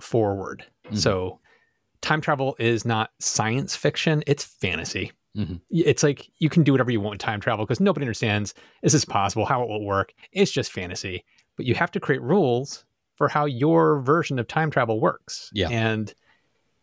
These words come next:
Speaker 1: this episode seems to be trying to play around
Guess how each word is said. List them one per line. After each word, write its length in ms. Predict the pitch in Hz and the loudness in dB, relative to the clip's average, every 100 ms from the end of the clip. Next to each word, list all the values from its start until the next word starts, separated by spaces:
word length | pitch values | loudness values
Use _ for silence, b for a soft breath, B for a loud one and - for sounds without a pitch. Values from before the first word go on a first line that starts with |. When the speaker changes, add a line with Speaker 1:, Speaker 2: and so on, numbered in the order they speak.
| - | -6
Speaker 1:
this 540 | 113 127 190 - - - _ _ | 2 4 4 2 -6 -8 _ _
episode 840 | 139 156 180 - 147 139 139 135 - _ _ - - | -2 0 0 2 2 4 4 2 -4 _ _ -20 -6
seems 460 | - - 190 226 | 0 4 6 6
to 100 | - | 4
be 180 | 185 175 | 4 4
trying 400 | 156 - 151 147 | 2 0 2 2
to 60 | 143 | 0
play 280 | - 151 131 | 0 2 4
around 520 | 120 120 113 113 113 | 4 2 2 0 -2